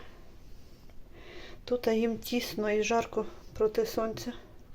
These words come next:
Куріон. Бачите, що дають піску. Це ж вони його і розламали. Так що прибираю далі.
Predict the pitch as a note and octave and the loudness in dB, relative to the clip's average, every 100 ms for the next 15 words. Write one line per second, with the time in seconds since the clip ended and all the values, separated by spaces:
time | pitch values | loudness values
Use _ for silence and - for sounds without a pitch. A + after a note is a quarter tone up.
0 | - - - - - - - - - - | -16 -12 -12 -12 -14 -12 -12 -12 -14 -12
1 | - - - - - - - - - - | -14 -14 -14 -12 -12 -14 -12 -10 -8 -10
2 | - - - - - - A3+ A3 G#3+ G#3+ | -12 -14 -14 -14 -2 10 12 12 10 8
3 | - - - - C4+ - - - - G#3+ | -2 -12 -14 -2 2 2 4 2 8 12
4 | A3 G#3+ G#3+ B3 - - - - - - | 12 12 10 0 -4 -8 -12 -10 -10 -12
5 | - - - - - B3 A3+ A3+ A#3 A3+ | -12 -12 -12 -12 2 6 6 6 8 10
6 | A3 A3 G#3+ G#3+ G#3+ G3+ G3 G3+ A3 - | 12 12 12 12 6 8 8 6 4 -4
7 | - - - - - - - - - - | -12 -14 -14 -14 -14 -14 -14 -12 -12 -14
8 | - - - - - - - - - - | -12 -12 -10 -12 -12 -12 -12 -14 -14 -14
9 | - - - - - - - - - - | -14 -16 -12 -10 -8 -10 -10 -12 -12 -12
10 | - - - - - - - - C#4+ D#4 | -12 -14 -12 -12 -10 -12 -8 4 8 12
11 | D#4 F4+ E4+ D#4 E4 | 12 12 12 12 12